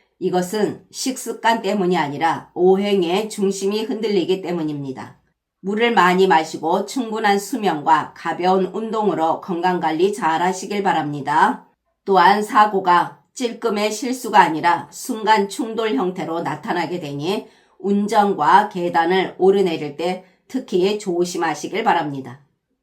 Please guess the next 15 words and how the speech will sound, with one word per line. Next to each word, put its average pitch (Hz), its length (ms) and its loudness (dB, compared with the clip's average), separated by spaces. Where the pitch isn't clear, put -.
그러나 196 500 4
태어난 208 400 2
사주에 190 480 0
따라 175 400 2
운이 190 500 0
다른 185 440 0
분들도 185 420 -2
계십니다. 156 880 -4
이분들은 208 720 -2
재물운에서 196 1120 0
빛이 214 480 -6
조금 180 320 0
새어 185 360 2
들어오는 170 560 -2
구간입니다. 151 920 -2